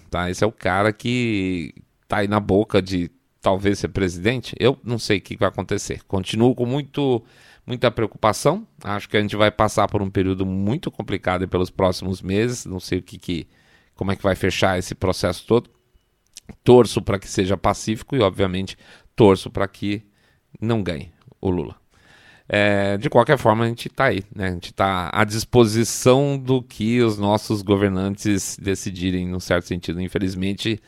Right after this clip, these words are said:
esse é o novo sentido de democracia nas sociedades ocidentais, né? A gente obedece. É, existe uma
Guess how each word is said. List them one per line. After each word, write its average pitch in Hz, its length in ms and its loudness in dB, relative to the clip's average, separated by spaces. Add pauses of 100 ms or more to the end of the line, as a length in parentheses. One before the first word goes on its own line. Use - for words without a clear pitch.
(400)
esse 104 300 0
é 110 40 6
o 110 60 4
novo 110 240 0
sentido 113 460 -4
de 110 280 2
democracia 127 760 0
nas 110 160 0
sociedades 90 560 -4
ocidentais, 82 640 -10
né? 95 180 -6 (100)
A 85 140 -10
gente 92 500 -6 (720)
obedece. - 580 0 (140)
É, 85 640 -4 (100)
existe 95 380 -6
uma 92 420 -2